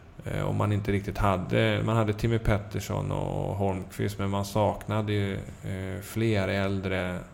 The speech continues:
tongivande, mm, le-, informella ledare som det unga laget behövde. Och där tyckte vi, Kjell, att jag hade en stor roll att fylla, och jag tyckte själv att jag hade en stor roll att fylla där.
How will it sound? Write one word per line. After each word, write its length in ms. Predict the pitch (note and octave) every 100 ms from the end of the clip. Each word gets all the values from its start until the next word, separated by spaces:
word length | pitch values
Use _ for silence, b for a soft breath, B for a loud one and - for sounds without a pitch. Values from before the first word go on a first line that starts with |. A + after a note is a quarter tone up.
| - -
tongivande, 840 | A2 G2+ F#2+ F#2 F#2 F#2 F#2 F#2 F2+
mm, 800 | F2+ F#2 - - - - F#2+ -
le-, 260 | G2+ G#2 F#2
informella 540 | G#2 G2 G2 F#2+ F#2+
ledare 540 | F#2+ F#2 F#2 G#2+ G#2 -
som 200 | - G2
det 80 | F#2+
unga 240 | F#2+ F#2+
laget 300 | F#2+ F#2 F#2
behövde. 500 | F#2 G2+ G#2+ G2+ - - - - - -
Och 100 | G#2+
där 200 | G#2 G#2
tyckte 280 | G#2 G#2+ G#2
vi, 100 | F#2+
Kjell, 300 | - F#2+ F#2
att 120 | F2+
jag 80 | F#2
hade 140 | F#2
en 60 | F#2+
stor 320 | - G2 G2
roll 240 | F#2 F#2+
att 60 | F#2
fylla, 360 | - F#2+ G2 A2
och 60 |
jag 100 | F#2
tyckte 240 | A2 G2+ G2
själv 340 | A2 C#3 C3+
att 120 | G#2+
jag 60 | F2+
hade 100 | F#2
en 40 |
stor 240 | - G#2 G2+
roll 160 | G2+
att 80 | G#2
fylla 280 | - - -
där. 160 | -